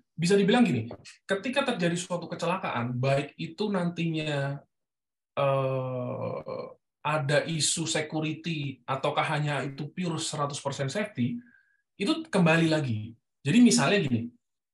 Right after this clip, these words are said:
standarnya itu adalah ketika K N K T melakukan investigasi, kemudian di tengah jalan menemukan adanya isu-isu bahwa tindakan melanggar hukum, dalam artian tindakan melanggar hukum itu tindakan sabotase, kemudian tindakan yang memang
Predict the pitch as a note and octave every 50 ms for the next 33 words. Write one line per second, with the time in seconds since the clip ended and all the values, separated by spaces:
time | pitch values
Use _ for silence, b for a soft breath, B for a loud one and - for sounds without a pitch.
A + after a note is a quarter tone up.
0 | _ _ _ _ _ _ _ _ _ _ _ _ F#3+ - - A3 G#3 G#3 G3 E3+
1 | E3 E3+ E3+ F3+ F#3 F#3+ G#3+ A#3 D#4 C#4+ - D#3 C#3 D3+ G3+ G#3 - - F#3+ -
2 | C#4 C#4 - F4+ E4 - - - F3 F3+ F3+ F3+ F3 F3 F3 E3+ E3 D#3 D3+ D3+
3 | D#3+ D3+ C#3+ D3 C#3+ C#3+ C#3 - C#3+ C#3 C#3 C#3 C#3 C#3 - - - G#2+ G#2+ A2
4 | - - C#3+ D3+ D3+ D#3+ D#3 G3+ A3 F#3 E3+ - E3+ E3 E3 D#3 D3 C#3+ C#3 C#3
5 | B2+ B2+ C3 C#3 C#3 C#3 C#3 C3+ C#3+ C#3+ D3 D3+ D3+ D3+ D#3 D#3 - - - A#3
6 | A#3+ A#3 - D#3+ D3 C#3 C3 C3+ C3+ C3 - - D3 - - D3 - - C#3 -
7 | - - G#3 G#3 E3 C#3 A#2+ A#2+ A#2+ B2+ B2 - C#3 C3+ B2+ B2 A#2+ A#2+ C3+ C3+
8 | C3+ C3+ C3 C3 B2+ B2 B2 B2 A#2 A2+ C3 E3 - - A#2+ A#2 G#2 G#2 A2 B2
9 | B2 A#2+ A#2 - - A#2 A#2 A#2+ A#2+ A#2+ - - E3+ G3 A3+ A#3 B B B B
10 | B B _ - D3+ C#3 C3+ C3+ C3+ C#3 C#3 C3+ C3+ C3 B2+ C3 B2 - C3+ C#3
11 | C#3+ - - B3+ D#4 D#4 - - _ _ _ _ _ _ _ _ _ - C#3+ C3
12 | A#2+ B2 B2+ B2 C#3 B2 A#2+ B2 A#2+ A#2+ D#3 E3 F3 F3 - - - D#3+ C#3+ C3
13 | B2+ B2+ A#2+ A#2 A#2 A#2 A#2 A#2 - - _ _ - - C3 C3 C3+ C3+ D3 D#3
14 | D#3 C#3+ C#3+ C#3 C3+ C3 B2 D#3 E3 F3 D#3+ D3 C#3 C#3 C3+ C3 D3+ F3+ G3 G3